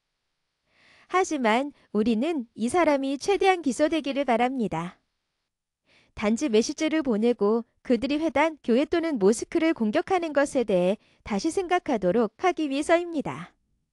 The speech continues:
우리는 폭력이 아니라 평화를 보고 싶습니다. 다, 라고 피콕이 말했습니다. 미국 제일 부속 변호사 미셸 긴, 오하이오 북부 지역의 베풀러는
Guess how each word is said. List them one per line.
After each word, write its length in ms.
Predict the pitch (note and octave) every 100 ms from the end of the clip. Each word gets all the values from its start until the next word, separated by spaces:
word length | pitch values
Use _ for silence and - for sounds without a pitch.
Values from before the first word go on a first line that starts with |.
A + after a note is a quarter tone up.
| _ _ _ _ _ _
우리는 300 | B3 D4+ F4
폭력이 400 | F#4 F4+ F4+ F4
아니라 460 | C4 G#3+ A#3+ D4 C4+ _ _
평화를 400 | G4 F#4+ F#4 E4+
보고 180 | D#4 E4
싶습니다. 760 | F#4+ - E4+ D#4 A3+ D#3+ F3 _ -
다, 260 | G3 F#3 G#3+
라고 560 | F#3+ F#3 G3 A3+ B3 D#4 _ _
피콕이 400 | G4+ - G#4+ E4+
말했습니다. 920 | B3+ G#3 E4 - D4+ C#4 E3 D#3+ E3+ _ _ _ _ _ _ _ _ _ _ _ _ _ _ _
미국 280 | A3+ A#3+ F4+
제일 260 | A3+ G3 B3+
부속 320 | C4 D#4+ D#4+
변호사 420 | A3+ G#3+ D4 F4
미셸 360 | A3 G3+ D4 D4 G#3+ F#3+
긴, 240 | - E3+ G3+ _ _ _ _ _ _ _
오하이오 800 | G3 G3+ D4+ E4 C4 G#3+ A3 C4+ _ _ -
북부 340 | C#4+ - D#4+
지역의 380 | - C4+ A#3+ E4
베풀러는 720 | D#4+ - D#4 C4 A#3 C#4+ D4